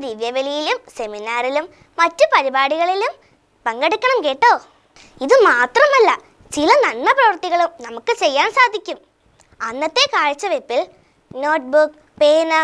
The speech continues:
പെൻസിൽ എന്നിവ സമർപ്പിക്കുക. നമ്മുടെ ഇടവകയിലെ സാമ്പത്തിക ബുദ്ധിമുട്ടുള്ള കുട്ടികൾക്ക് അവ നൽകാമല്ലോ. മാത്രമല്ല, നോളജ് ക്ലബ് സമ്മാനങ്ങളും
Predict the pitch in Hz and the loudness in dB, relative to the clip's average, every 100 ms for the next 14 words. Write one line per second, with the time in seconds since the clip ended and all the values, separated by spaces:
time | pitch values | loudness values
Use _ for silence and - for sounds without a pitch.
0 | 302 _ 277 285 302 339 320 - - 233 | -2 _ 0 0 0 -2 -2 -4 -8 -2
1 | 269 466 539 466 440 427 339 277 214 - | 2 4 4 4 2 0 -6 -4 -6 -8
2 | _ _ 233 214 220 294 453 453 415 381 | _ _ -8 -6 -2 2 4 4 4 2
3 | 381 359 339 339 - _ - 453 466 523 | 2 2 2 0 -6 _ -2 4 4 4
4 | 571 554 554 403 302 277 339 415 453 427 | 0 2 0 -2 -4 -4 -4 -2 0 0
5 | 427 247 294 311 339 349 349 349 - - | -2 -6 -4 -4 -2 0 0 -2 -14 -6
6 | 208 247 453 330 381 480 494 440 415 415 | -2 0 2 2 4 4 4 4 4 2
7 | _ _ - - 214 214 214 494 554 554 | _ _ -20 -4 0 0 2 2 4 4
8 | 427 - _ _ 208 202 214 269 480 - | 2 -2 _ _ -16 -8 -4 -2 -2 -2
9 | 571 587 339 240 254 403 466 277 453 | -2 0 -2 -2 -4 -4 -2 -2 -2